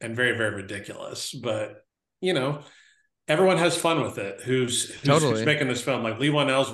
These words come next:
Speaker 1: writing, like, his writing has never been the best in, like, in any of the movies that he's, like, all the Saw dialogue is absolutely ridiculous too.
Speaker 2: <laughs>
Speaker 1: But,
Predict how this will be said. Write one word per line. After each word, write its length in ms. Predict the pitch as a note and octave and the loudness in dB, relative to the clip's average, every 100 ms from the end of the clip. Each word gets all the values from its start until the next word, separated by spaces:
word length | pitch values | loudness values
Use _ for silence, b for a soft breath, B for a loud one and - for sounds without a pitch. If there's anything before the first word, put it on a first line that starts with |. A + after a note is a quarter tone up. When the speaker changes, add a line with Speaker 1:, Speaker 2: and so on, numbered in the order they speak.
| A#2 | -4
Speaker 1:
writing, 460 | G#2+ A2+ C3 C3 C3 B _ _ | -2 0 -2 -4 -8 B _ _
like, 320 | C3 C3 B2 - _ _ _ _ - - | 0 0 0 -8 _ _ _ _ -8 0
his 180 | G3 | 4
writing 260 | C4+ B3 G3 | 6 4 2
has 120 | D3+ | 0
never 200 | D#3 E3+ | -2 -2
been 140 | D#3 D#3 | -2 -4
the 60 | |
best 320 | B2 C#3+ C#3+ | -2 -2 -2
in, 140 | C#3+ B2+ | -6 -4
like, 260 | D3 C#3+ - b b _ - | -4 -4 -8 b b _ -10
in 120 | C3+ | -8
any 560 | C#3+ C#3 D#3 A#2 G#2 - _ _ C3+ | -4 0 0 0 -4 -14 _ _ -6
of 120 | A#2+ | -6
the 60 | A#2+ | -4
movies 340 | A#2 A2 G#2+ | -4 -4 -4
that 100 | A2 | -6
he's, 160 | A2+ A#2+ | -6 -6
like, 480 | A#2+ B2+ C3 - - | -6 -2 -2 -2 -2
all 100 | E3 | 0
the 100 | F#3+ | 2
Saw 380 | - A2 B2 E3 | 0 0 2 2
dialogue 560 | A2+ G#2+ G#2 G2+ G#2 | 0 0 -2 -6 -6
is 120 | G#2+ A#2+ | -6 -6
absolutely 380 | A2 C#3+ A2+ G#2+ | -6 -8 -8 -8
ridiculous 540 | A2+ A2+ B2 A2 - | -8 -6 -6 -6 -8
too. 360 | - C#3 B2 G#3 | -4 -4 -4 -6
Speaker 2:
<laughs> 40 | |
Speaker 1:
But, 340 | G#2+ G2+ G#2+ | -6 -6 -8